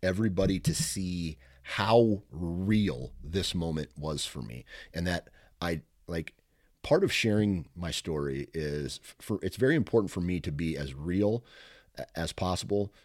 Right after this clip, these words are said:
to be as, um, relatable as possible, 'cause I feel that's important. I th-, I feel like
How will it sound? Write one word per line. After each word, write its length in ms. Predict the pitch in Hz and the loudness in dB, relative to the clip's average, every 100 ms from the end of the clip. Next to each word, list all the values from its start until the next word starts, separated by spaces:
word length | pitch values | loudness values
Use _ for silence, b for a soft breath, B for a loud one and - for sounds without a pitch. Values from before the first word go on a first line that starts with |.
| _ | _
to 120 | - | -4
be 380 | 76 85 82 80 | -2 0 -2 -2
as, 760 | 80 80 78 73 71 69 - - _ 64 | -4 -4 -4 -4 -6 -8 -10 -12 _ -16
um, 560 | 65 62 60 52 50 - _ _ _ _ - | -14 -12 -14 -16 -20 -20 _ _ _ _ -8
relatable 680 | 76 67 80 104 107 110 123 - _ | -6 -2 2 4 6 4 2 -6 _
as 160 | 180 - | -2 0
possible, 680 | - 101 98 104 98 101 - _ b b b b b - | 2 2 2 0 -2 -4 -8 _ b b b b b 0
'cause 140 | 104 | 6
I 80 | 135 | 8
feel 180 | - 196 | 8 8
that's 180 | 175 - | 8 6
important. 360 | 107 120 95 | 4 6 6
I 40 | 95 | 4
th-, 140 | - | 0
I 60 | 98 | -6
feel 240 | - 156 | 0 4
like 380 | 147 120 104 - | 8 8 6 -2